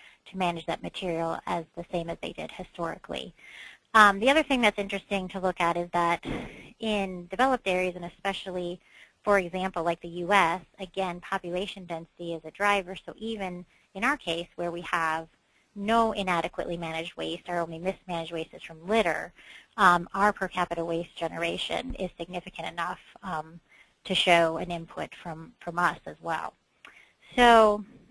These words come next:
the other thing we did then was to project forward. And the reason we did this was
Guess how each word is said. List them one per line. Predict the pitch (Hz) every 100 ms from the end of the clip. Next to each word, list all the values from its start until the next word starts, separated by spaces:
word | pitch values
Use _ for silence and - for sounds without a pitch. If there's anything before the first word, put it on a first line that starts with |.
| _ _ _ _ _ _ _ _ _ _ _ _ _ _ - 240 -
the | 240
other | 240 262
thing | 240 214
we | 202
did | 214 262 214
then | 180 170 180
was | 175 180 175 170 _ - - - - - - _ -
to | 262 240
project | 240 233 226 -
forward. | - 214 202 175 170 165 180 - 226
And | 220
the |
reason | 226 240 220
we | 208
did | 196 196
this | 190 185 -
was | 185